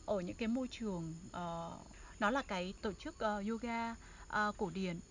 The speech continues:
ờ, Shivananda mà Phúc tình nguyện. Nó là cái, ờ, những cái môi trường mà Phúc dạy, ờ, cho những cái đứa trẻ. Ờ, rồi nó là cái môi trường, ờ, khóa tu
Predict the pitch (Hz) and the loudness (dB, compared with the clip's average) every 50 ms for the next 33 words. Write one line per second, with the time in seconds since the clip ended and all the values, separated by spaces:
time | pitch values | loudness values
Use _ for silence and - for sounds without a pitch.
0 | - 214 208 190 175 - - - - - - - - - - - - 240 240 233 | -4 -2 -2 -2 -2 -2 -4 -6 -8 -10 -10 -10 -10 -8 -6 -2 -2 0 0 0
1 | 233 226 226 233 233 226 226 226 208 175 - - 285 - - - 208 175 165 170 | 0 2 2 2 2 2 2 0 -2 -2 -2 -6 -8 -6 -2 -2 0 0 0 0
2 | 175 175 - - - - - - - - - - - 180 190 233 240 220 - - | -2 -2 -4 -6 -12 -14 -14 -14 -14 -12 -8 -2 0 2 2 4 2 0 0 2
3 | 180 175 175 175 180 202 247 277 269 247 247 247 - - - - - - 240 226 | 2 2 2 2 0 0 2 2 2 2 2 0 -4 -10 -16 -10 -6 -4 -2 2
4 | - 247 233 247 262 254 240 - - 233 208 185 180 175 175 175 170 170 - - | 4 4 6 6 4 2 0 0 0 0 2 2 0 0 0 -2 -2 -2 -2 -2
5 | 294 - - 214 208 - - - - - - - - - - 190 180 175 180 - | -2 2 4 4 4 4 2 -4 -12 -16 -16 -18 -14 -10 -4 -4 -2 -2 -2 -4
6 | 233 220 220 226 226 226 196 190 208 208 - 285 269 214 185 180 - - - - | -4 -4 -4 -2 -2 -2 0 0 0 0 0 0 -2 -2 -2 -6 -10 -14 -16 -16
7 | - - - - - - - - - 190 185 175 170 170 170 190 185 175 175 170 | -16 -16 -16 -16 -16 -10 -2 2 4 6 6 4 4 2 0 0 0 0 0 0
8 | 170 180 180 202 233 233 233 208 202 233 247 226 - - 240 214 196 185 175 170 | 0 0 0 0 0 0 0 0 0 0 0 -2 -2 -2 -2 0 0 -2 -2 -4
9 | 165 165 165 165 175 - - - - 220 208 220 - - 330 311 302 302 | -4 -4 -4 -6 -8 -10 -4 2 6 6 6 6 4 0 0 0 -2 -4